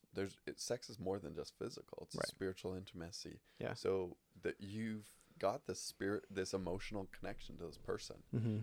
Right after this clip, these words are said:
Speaker 1: And, you know, God's in everything. He wants to walk through you for that. I think it'd be really good to just bring this to God and just even confess the sin and then just renounce this thing that you don't need this. That's not what you wanna do in your life. It's like,
Speaker 2: Yeah.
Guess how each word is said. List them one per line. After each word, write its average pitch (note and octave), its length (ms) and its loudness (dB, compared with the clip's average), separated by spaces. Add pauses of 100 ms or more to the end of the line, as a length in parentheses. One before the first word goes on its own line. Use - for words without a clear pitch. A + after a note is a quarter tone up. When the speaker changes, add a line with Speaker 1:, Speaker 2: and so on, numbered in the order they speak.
(100)
Speaker 1:
And, F#2 260 0
you F#2 80 -2
know, F#2 100 -2
God's F#2+ 380 2
in F2+ 100 2
everything. F#2 500 -2
He - 140 -6
wants F#2+ 240 -2
to F#2 60 2
walk F2 300 2
through F#2+ 120 -4
you F#2+ 120 -2
for - 160 -8
that. F2+ 240 0 (380)
I G2 60 -2
think C#3+ 140 2
it'd C3+ 100 -2
be A#2 100 4
really F#2+ 240 6
good F#2 220 2
to F2+ 60 -6
just E2+ 160 -10
bring F#2 180 -2
this F#2 140 -8
to F2 80 -4
God E2+ 420 2 (100)
and F2+ 160 -6
just F2 240 -4 (400)
even G2+ 260 -2
confess F#2+ 520 0
the E2+ 80 -8
sin G2 380 -2
and G2 180 0
then G#2 140 2
just G#2 240 0 (160)
renounce G2 460 0
this - 180 -6
thing G#2+ 340 0
that F2+ 120 0
you G2+ 120 0
don't G2 220 2
need F#2+ 200 0
this. - 260 2 (320)
That's G2 200 0
not G2+ 260 2
what F#2+ 160 0
you F#2 120 -2
wanna F2+ 240 -4
do F2 120 -4
in F2 80 -6
your D2 140 -8
life. D#2 420 -6 (240)
It's - 80 -8
like, - 100 2
Speaker 2:
Yeah. - 60 -4